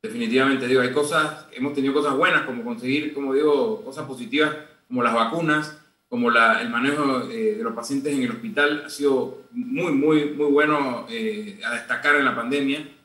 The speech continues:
eh, y la consecución de medicamentos. Sin embargo, eso, como tú ves, es una terapia curativa. La atención primaria fuera de covid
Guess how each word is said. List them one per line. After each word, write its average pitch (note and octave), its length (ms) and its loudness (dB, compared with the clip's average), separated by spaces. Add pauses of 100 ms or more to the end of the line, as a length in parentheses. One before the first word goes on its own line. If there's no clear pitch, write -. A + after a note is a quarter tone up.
(320)
eh, G#2 800 -2
y B2 120 -2
la A2 500 0
consecución B2 460 -8
de D3 80 2
medicamentos. C3 760 0
Sin D3+ 120 0
embargo, D3 320 4
eso, D#3+ 180 -2
como C#3 160 -8
tú C#3 160 -6
ves, D3 180 4
es C#3+ 280 -4
una C3+ 320 0
terapia B2+ 360 0
curativa. A#2+ 440 0
La - 80 -2
atención C3+ 340 -6
primaria D3+ 580 0
fuera E3 220 2
de C3 120 -2
covid D#3+ 280 0